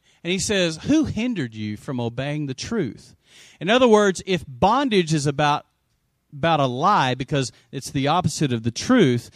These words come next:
then truth is about freedom. And we know in John chapter eight it says this, "Whom the Son sets free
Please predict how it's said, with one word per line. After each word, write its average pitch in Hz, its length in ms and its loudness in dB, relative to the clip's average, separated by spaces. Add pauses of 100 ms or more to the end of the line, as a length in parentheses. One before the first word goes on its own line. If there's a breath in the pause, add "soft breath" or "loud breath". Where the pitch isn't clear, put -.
(260 loud breath)
then 165 160 2
truth 240 640 2
is 156 180 -4
about 147 340 -2
freedom. 180 600 -4 (400 loud breath)
And 139 100 2
we 175 80 6
know 190 160 4
in 160 100 4
John 170 280 2
chapter 170 320 -2
eight 190 140 0
it 165 60 -6
says 160 220 -4
this, 156 220 -2
"Whom 190 240 0
the 165 80 -2
Son 220 400 -4
sets - 420 -6
free 143 680 2